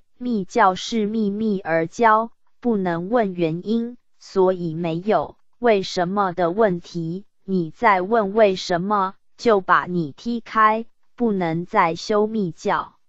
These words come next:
此种教法不适用在文明地区，适合在淳朴单纯的地方，像中国西藏。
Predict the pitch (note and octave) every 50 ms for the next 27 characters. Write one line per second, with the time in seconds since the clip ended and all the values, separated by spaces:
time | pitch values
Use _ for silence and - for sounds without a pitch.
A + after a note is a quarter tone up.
0 | _ _ _ _ _ _ _ _ _ _ _ _ _ _ _ _ _ _ _ -
1 | - - G3+ F#3 E3+ - A3 G3+ E3 D3 D#3 E3+ - C4+ A#3+ G#3 G3+ - - F3+
2 | D3+ C#3 - - - A3+ G#3 F#3+ - - - B3 A3 F#3+ G3+ A#3 A3 G3+ G3 F#3+
3 | F#3+ - A3+ G3+ F3+ F3 E3+ F3+ F3 D#3+ E3+ F#3+ G3 F#3 F3 E3+ F3 F3 - A#3
4 | G#3 F3 - - - - A#3 A#3 A#3 A#3+ - _ _ _ _ - - - - A#3+
5 | G#3 F#3+ - - F#3 F3 F3 F3+ - - A3+ G#3 F#3 F3 F3 - - F#3 E3 E3+
6 | F#3 - - F3+ D3+ C#3+ - A3+ A3 A3 A3+ A#3 - F#3 F3 E3 F3 F3+ F#3+ F3+
7 | E3 - A#3 A3 F#3 F3 - A3+ A3 G#3+ G#3+ A3 A3+ - _ _ _ _ - -
8 | - A#3 G3+ F3+ F3 F3 - G#3+ G#3+ G#3 G#3+ A3 - F3 D#3+ E3 E3+ - - -
9 | A3 G#3+ G3+ - - G3+ E3 D3+ - F#3